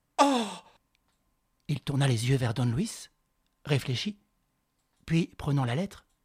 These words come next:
il dit à l'huissier, « Cette personne est ici ? » Dans l'antichambre, monsieur le préfet. «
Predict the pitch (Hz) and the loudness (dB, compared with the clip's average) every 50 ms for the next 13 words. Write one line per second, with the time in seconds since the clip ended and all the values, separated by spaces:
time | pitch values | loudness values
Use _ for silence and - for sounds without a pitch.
0 | _ _ _ _ _ _ _ - 170 147 147 139 131 175 175 175 139 127 135 135 | _ _ _ _ _ _ _ -6 -4 -2 -2 0 0 0 0 0 -2 -6 -6 -6
1 | 131 - - - 170 160 135 123 - _ _ _ _ _ _ _ _ _ _ _ | -6 -8 -6 -4 -4 -4 -4 -6 -10 _ _ _ _ _ _ _ _ _ _ _
2 | _ _ _ _ _ _ _ _ _ _ - 202 - 247 254 247 - 254 269 254 | _ _ _ _ _ _ _ _ _ _ -6 -2 2 4 2 4 4 4 4 4
3 | 233 - 226 208 165 - - - - 226 214 185 170 175 185 214 - 196 196 190 | 4 4 4 4 4 2 0 0 2 4 4 4 4 2 2 2 4 4 4 4
4 | - 170 175 170 - - - 294 294 - - _ _ _ _ _ _ _ _ _ | 4 4 2 2 2 -2 -4 -4 -6 -8 -14 _ _ _ _ _ _ _ _ _
5 | _ _ _ _ _ _ _ _ _ _ _ _ _ _ _ _ _ _ _ _ | _ _ _ _ _ _ _ _ _ _ _ _ _ _ _ _ _ _ _ _
6 | _ _ _ _ _ _ _ _ _ _ _ _ _ _ _ _ _ _ _ - | _ _ _ _ _ _ _ _ _ _ _ _ _ _ _ _ _ _ _ -6
7 | 220 170 190 190 185 175 175 - 170 147 - 170 160 151 117 113 - - 143 131 | 2 4 6 6 6 4 2 2 0 0 2 2 2 2 2 0 -2 -2 -2 0
8 | - 156 127 107 131 127 - 139 | 0 -2 0 0 -2 -2 -4 -8